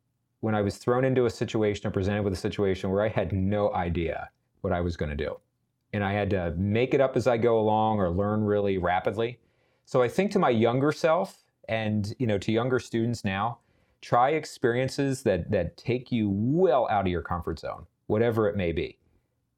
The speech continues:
You know, um, is it public speaking? That terrifies a lot of people. Do more of it, right? You know, is it writing? Is it, you know, we talked about welding before, weld. Is it jumping off? Is, you know, I don't know. Is it base jumping?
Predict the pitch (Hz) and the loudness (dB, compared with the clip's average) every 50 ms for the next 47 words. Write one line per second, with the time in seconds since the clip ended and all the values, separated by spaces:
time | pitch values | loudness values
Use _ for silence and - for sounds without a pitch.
0 | _ - 69 - _ _ - - 85 - - - - - - _ - - 117 107 | _ -20 -20 -20 _ _ -12 -10 -10 -8 -10 -12 -16 -18 -20 _ -6 -2 -2 0
1 | 117 120 110 - - 127 127 127 135 131 - - - 151 160 156 - 85 78 82 | 0 0 -2 0 0 0 2 2 0 -2 -2 -2 0 0 0 0 0 -2 0 0
2 | 95 104 107 - - 120 120 127 123 - 123 120 123 117 123 113 113 117 123 123 | -2 -2 -2 -2 -2 0 0 0 0 0 0 0 2 2 2 2 2 2 2 0
3 | - 110 92 - 71 76 85 107 104 104 101 101 98 98 90 78 71 - - _ | 0 -2 -2 -2 -4 -4 -2 -2 -2 0 0 0 0 -2 -2 -2 -4 -8 -10 _
4 | _ _ _ _ _ _ _ _ _ _ _ _ _ - - 82 92 - - 107 | _ _ _ _ _ _ _ _ _ _ _ _ _ -10 -8 -6 -6 -4 -4 -4
5 | 104 104 101 101 95 110 110 - 110 110 113 127 127 127 104 85 82 85 - - | -2 0 0 0 0 0 0 0 2 2 2 4 4 2 2 0 -2 -6 -4 -2
6 | 113 107 98 113 110 110 104 - 95 104 101 101 92 92 95 - 120 117 113 117 | -2 -2 0 0 0 0 0 0 -2 -2 0 0 0 0 0 0 0 2 2 2
7 | 113 101 131 143 160 170 170 170 156 143 135 127 123 - 131 113 101 92 92 98 | 2 2 4 4 4 4 6 4 4 4 4 2 2 4 2 2 2 2 2 2
8 | 110 113 104 90 82 92 95 120 104 92 - 123 123 139 143 131 120 120 117 120 | 2 2 0 0 0 -2 -2 -2 -2 0 0 -2 0 0 0 0 2 2 4 4
9 | 123 123 - - - 123 110 104 - - 117 104 - - 101 107 107 95 90 82 | 2 2 0 0 -2 -2 0 0 -2 -2 0 0 2 2 2 0 0 0 0 -2
10 | 87 78 - 110 104 117 107 98 - 123 147 139 - - - 117 110 98 95 78 | -2 -2 -2 0 0 0 0 0 0 0 0 0 -2 0 0 0 2 2 0 -2
11 | 78 82 | -2 -6